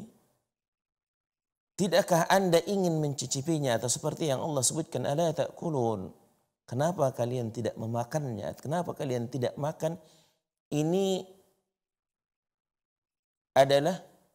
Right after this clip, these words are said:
yang lebih lembut dan lebih baik daripada kalimat kita langsung menyuruh, "Ini makan yang ini."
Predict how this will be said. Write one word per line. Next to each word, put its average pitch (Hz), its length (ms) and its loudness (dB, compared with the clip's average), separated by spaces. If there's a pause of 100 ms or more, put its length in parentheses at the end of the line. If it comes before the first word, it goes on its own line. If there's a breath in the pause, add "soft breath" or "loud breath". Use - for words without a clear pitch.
(200)
yang 135 320 2
lebih 135 480 -2 (360)
lembut 139 560 -2
dan 117 320 -4
lebih 104 280 -6
baik 113 440 -2
daripada 107 480 -4
kalimat 120 480 -4 (480 soft breath)
kita 117 240 -2
langsung 117 400 -2
menyuruh, 107 320 -4 (160)
"Ini 143 120 -4
makan 123 320 -2
yang 113 160 -4
ini." 98 240 -8